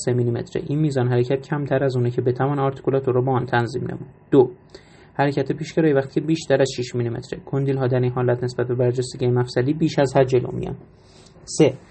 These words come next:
حرکتی، حرکت طرفی قابل توجه در حین کار. چهار، تماس انسیزال یا اوکلوزال دندان های باقی مانده. پنج، رکورد گرفته شده در دهان یا روی کس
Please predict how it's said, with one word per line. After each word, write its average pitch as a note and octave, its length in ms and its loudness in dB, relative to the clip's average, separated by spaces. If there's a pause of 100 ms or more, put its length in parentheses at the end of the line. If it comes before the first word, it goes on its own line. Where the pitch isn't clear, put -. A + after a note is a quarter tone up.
(260)
حرکتی، D3+ 540 -2
حرکت D#3 520 -2
طرفی E3+ 500 2
قابل D#3+ 340 4
توجه D#3 580 -2
در D3+ 100 4
حین C#3 340 2
کار. - 240 -6 (840)
چهار، C#3+ 320 0
تماس C#3+ 440 -2 (100)
انسیزال D#3 500 2
یا B2+ 120 2
اوکلوزال C3+ 480 0
دندان D3+ 280 0
های B2+ 140 0
باقی B2 280 2
مانده. G#2+ 360 -4 (140)
پنج، B2+ 400 -2 (600)
رکورد D3 320 4
گرفته C3 400 0
شده C#3 240 -2
در C#3 180 0
دهان C3 340 -2
یا C3 120 0
روی C3 240 0
کس C#3+ 240 -2